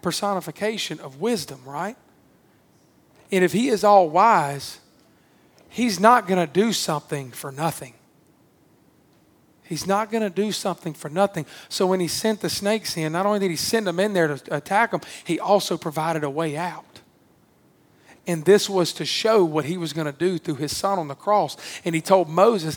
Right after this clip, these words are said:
he said, "What I want you to do is go make this bronze serpent, and I want you to put it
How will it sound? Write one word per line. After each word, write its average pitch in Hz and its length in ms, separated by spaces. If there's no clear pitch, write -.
he 202 120
said, 185 160
"What 180 120
I 190 40
want 202 280
you 185 40
to 165 40
do 226 120
is 185 120
go 180 100
make 202 260
this 170 160
bronze 180 440
serpent, 233 500
and 156 120
I - 20
want 208 300
you - 20
to 165 80
put - 320
it 151 240